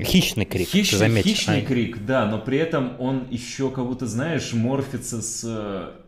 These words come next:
Speaker 2: криком свиньи. <laughs>
Speaker 1: Ну,
Speaker 2: Вот,
Speaker 1: я
Speaker 2: да.
Speaker 1: думаю, свиньи, э, потому что они в бэкграунде. Я
Speaker 2: Да.
Speaker 1: думал об этом, кстати, что замиксили ли они,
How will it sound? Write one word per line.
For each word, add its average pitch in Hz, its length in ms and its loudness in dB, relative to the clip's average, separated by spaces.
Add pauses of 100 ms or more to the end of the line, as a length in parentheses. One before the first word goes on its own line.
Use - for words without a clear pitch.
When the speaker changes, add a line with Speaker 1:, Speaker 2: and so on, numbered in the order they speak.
(140)
Speaker 2:
криком 113 480 -4 (540)
свиньи. 107 580 -6 (460)
<laughs> 180 680 4
Speaker 1:
Ну, 110 420 4
Speaker 2:
Вот, 85 100 -6
Speaker 1:
я 123 180 8
Speaker 2:
да. 139 140 4
Speaker 1:
думаю, 147 520 6
свиньи, 135 540 6
э, 117 200 4
потому 120 240 4
что - 160 2
они 120 140 4
в 107 60 2
бэкграунде. 117 540 4
Я 101 140 6
Speaker 2:
Да. 131 40 2
Speaker 1:
думал 160 220 6
об 98 100 6
этом, 95 200 2
кстати, - 380 0
что 95 360 2 (580)
замиксили 147 640 6
ли 135 140 8
они, 131 460 6